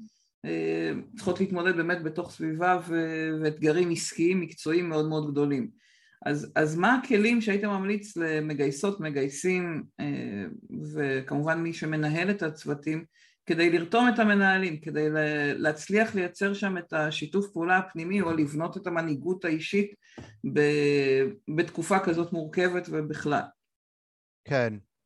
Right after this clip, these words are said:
Speaker 2: כן. אה, איזו שאלה כיפית. אז אחד אני אגיד, אוקיי? אחד אני אגיד, אה, אה, זה, זה, זה הסעיף הקודם, בסדר? זאת אומרת, אחד, זה כל הסיפור הזה של הגמיש הלא גמיש.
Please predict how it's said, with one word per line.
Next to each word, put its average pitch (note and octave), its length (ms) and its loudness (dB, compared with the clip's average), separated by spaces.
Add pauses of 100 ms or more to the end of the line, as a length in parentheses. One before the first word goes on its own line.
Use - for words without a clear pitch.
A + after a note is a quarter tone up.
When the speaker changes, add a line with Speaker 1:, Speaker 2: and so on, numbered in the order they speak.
Speaker 2:
כן. A#2 240 -2 (400)
אה, B2 800 0 (240)
איזו D#3 180 -4
שאלה C3+ 220 2
כיפית. B2 480 -6
אז D3 120 0
אחד A#3+ 320 2
אני A#3+ 180 -2
אגיד, G3 320 -8 (180)
אוקיי? E3 380 -6
אחד G#3+ 280 -2
אני A3+ 200 -4
אגיד, A3 300 -8 (100)
אה, C3 320 -2 (100)
אה, B2 140 -4 (140)
זה, C3+ 160 -6
זה, D3 220 0
זה D3 140 2
הסעיף D#3+ 300 -2
הקודם, A2 320 -8 (180)
בסדר? D#3 220 -2 (240)
זאת - 80 -8
אומרת, E3+ 220 -2
אחד, A3 340 2 (280)
זה D#3 140 -2 (100)
כל B3 220 2
הסיפור G3 340 -2
הזה F3 100 -4
של D3+ 120 -4
הגמיש A#2+ 360 -6
הלא A2 120 -2
גמיש. G#2 180 -6